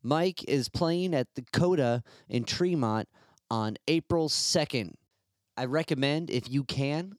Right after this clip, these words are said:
go see him at this gig. It's gonna be a solo show. Um, we're gonna listen to his full band, but, uh, the songwriting's there, man. You gotta check this guy out. When Mike reached out, I didn't realize he, uh, he was a soggy dogger.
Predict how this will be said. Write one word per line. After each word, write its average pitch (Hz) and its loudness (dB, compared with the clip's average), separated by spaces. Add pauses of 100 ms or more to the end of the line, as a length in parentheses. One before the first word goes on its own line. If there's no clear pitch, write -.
go 139 2
see 151 0
him 156 -2
at 160 -4
this 151 -4
gig. 175 0
It's - -4
gonna 147 0
be 123 2
a 107 0
solo 151 2
show. 120 0 (420)
Um, 123 0
we're 156 -2
gonna 160 0
listen 147 -2
to 131 -2
his 113 -2
full 160 -2
band, 117 -2 (400)
but, 123 0
uh, 113 0
the 90 -10
songwriting's 139 -2
there, 117 -2
man. 107 -6
You 120 -10
gotta 127 -2
check - -6
this 113 -8
guy 104 -4
out. 87 -10 (320)
When 135 -4
Mike 165 -2
reached 160 -2
out, 156 2
I 110 -2
didn't 151 0
realize 123 -4 (320)
he, 143 2
uh, 123 2
he 135 -2
was 135 0
a 123 -2
soggy 156 2
dogger. 143 0